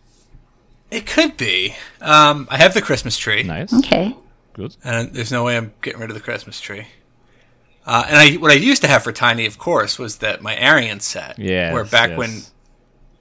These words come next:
Speaker 1: back when you could, like, mix and match the parts of Tiny,
Speaker 3: Mm-hmm.
Speaker 1: and, like, they'd clip through each other, and, like, his arm would be, like, hanging off, like, a meter away from his body because they didn't do them right. That was fun. Now I have,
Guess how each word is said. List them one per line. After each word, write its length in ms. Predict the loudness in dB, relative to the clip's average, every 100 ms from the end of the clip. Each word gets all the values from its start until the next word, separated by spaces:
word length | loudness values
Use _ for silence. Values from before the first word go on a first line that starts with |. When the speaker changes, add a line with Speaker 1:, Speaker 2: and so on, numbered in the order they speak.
| _ _ _
Speaker 1:
back 200 | 2 2
when 100 | 2
you 100 | -4
could, 200 | -4 -4 -4
like, 200 | -4 -8
mix 200 | -8 -4
and 80 |
match 260 | -4 -4 -6
the 60 | -14
parts 580 | -12 -2 0 0 -4
of 140 | -12 0
Tiny, 360 | 4 4 4
Speaker 3:
Mm-hmm. 160 | 0 -8 -14 -10
Speaker 1:
and, 180 | -4 -2
like, 160 | -2 -2
they'd 160 | -6
clip 240 | -4 -4 -4
through 260 | -4 0
each 200 | 0 4
other, 440 | 6 6 6 2 0
and, 240 | -4 -4
like, 180 | -4 -4
his 120 | -8
arm 220 | -6 -4 -4
would 100 | -6
be, 80 |
like, 160 | -6 -8
hanging 460 | -4 -2 -2 -6 -6
off, 480 | -8 -4 -4 -4 -8
like, 160 | -12
a 40 | -14
meter 340 | -10 -10 -8
away 180 | -6 -8
from 160 | -8
his 100 | -16
body 380 | -4 0 0 -2
because 260 | -10 -12 -12
they 80 | -12
didn't 160 | -14 -12
do 140 | -12
them 140 | -6
right. 260 | -2 -2 -4 _ -20 -20 -20 _ _ 2
That 160 | 4
was 160 | 4 2
fun. 380 | -2 -2 -2 -10 -20 _ _ _ _ _ _ _ _ -20 -12 4
Now 180 | 6
I 120 | 8 6
have, 420 | 6 4 2